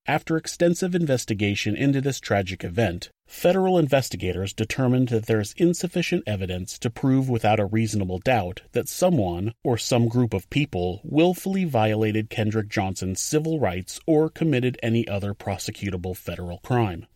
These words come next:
end quote. On August tenth, two thousand seventeen, Judge Richard Porter ruled that the Johnsons and their attorney must pay more than two hundred and ninety-two thousand dollars in legal fees to numerous people they had accused of foul play in lawsuits that they ended up dropping.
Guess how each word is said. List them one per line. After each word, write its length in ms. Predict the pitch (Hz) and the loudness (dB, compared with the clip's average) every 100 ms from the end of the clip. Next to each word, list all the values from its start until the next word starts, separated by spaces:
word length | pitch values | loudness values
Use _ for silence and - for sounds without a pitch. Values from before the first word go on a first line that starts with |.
| _ - | _ -10
end 240 | 101 90 | -8 -6
quote. 360 | - 92 - - _ _ _ _ _ _ _ - | -6 -6 -8 -18 _ _ _ _ _ _ _ 0
On 160 | 113 - | 0 2
August 420 | 107 104 101 - | 2 2 -4 -2
tenth, 420 | 131 107 113 - - | 0 2 0 -4 -2
two 160 | 151 | 2
thousand 340 | 135 120 113 104 | 4 4 2 -2
seventeen, 840 | - 107 98 - 135 101 90 104 - | 0 0 -2 0 2 2 0 -6 -2
Judge 260 | 147 170 175 | 0 2 2
Richard 480 | 156 156 131 117 | 0 0 -2 -4
Porter 460 | - 143 127 95 90 - | -2 0 0 -2 -6 -2
ruled 460 | 160 170 160 151 | 4 4 4 2
that 120 | 151 139 | -2 0
the 80 | |
Johnsons 680 | 131 147 147 156 165 165 - | 0 2 2 2 2 2 2
and 200 | 151 151 | 0 2
their 120 | 156 156 | 2 0
attorney 560 | - 104 90 85 101 - | 0 -2 0 -2 -4 -2
must 380 | 143 151 - | 2 2 0
pay 160 | - 139 | -2 2
more 260 | 139 120 104 | 4 4 4
than 160 | 104 | 0
two 220 | - 175 | 0 0
hundred 320 | 151 165 156 147 | 0 0 2 2
and 100 | 120 | 4
ninety-two 540 | 123 120 117 - 110 | 4 2 0 -2 -4
thousand 500 | - 117 123 120 113 | 0 2 2 2 2
dollars 400 | 101 95 92 95 | 2 2 -2 -4
in 160 | 95 110 | -2 0
legal 280 | 156 131 | 2 0
fees 500 | - 87 82 87 - - | -2 -6 -8 -8 -10 -4
to 120 | 147 | 2
numerous 480 | 156 180 180 180 - | 6 6 6 4 0
people 340 | - 117 117 | 0 0 2
they 140 | 113 104 | 2 0
had 120 | 98 | -2
accused 440 | - - 110 101 | -2 2 2 2
of 100 | 98 | -4
foul 300 | - 95 90 | 0 0 0
play 340 | - 127 120 104 | 0 2 4 4
in 120 | 104 | 2
lawsuits 720 | 123 147 170 - 90 85 - | 2 0 -2 -2 -4 -6 -4
that 180 | 110 - | -2 0
they 220 | 143 135 | 0 0
ended 260 | 101 92 82 | -2 -2 -4
up 140 | - | -2
dropping. 600 | 113 107 104 78 73 | 0 2 0 -4 -8